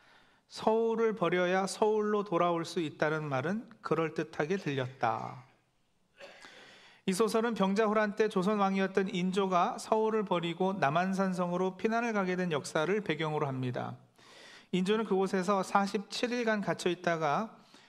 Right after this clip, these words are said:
결국에는 청나라 황제에게 이마가 땅에 닿아서 피가 날 정도로 절을 올리고 항복하게 됩니다. 조선의 치욕적인 역사를 배경으로 하는 소설입니다.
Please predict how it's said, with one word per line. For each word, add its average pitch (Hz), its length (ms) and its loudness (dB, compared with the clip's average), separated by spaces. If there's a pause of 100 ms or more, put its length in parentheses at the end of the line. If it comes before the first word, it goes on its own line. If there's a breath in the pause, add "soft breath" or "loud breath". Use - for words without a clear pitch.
(140 loud breath)
결국에는 190 540 0
청나라 214 480 0
황제에게 196 600 -2
이마가 180 520 -2
땅에 214 340 -2
닿아서 185 800 0 (180)
피가 226 420 -2
날 160 240 0
정도로 165 480 -4
절을 185 380 0
올리고 151 600 -4
항복하게 214 580 -4
됩니다. 127 460 -6 (600)
조선의 165 680 -2
치욕적인 220 640 -4
역사를 165 480 -4
배경으로 147 480 -2
하는 143 360 -4
소설입니다. 120 680 -6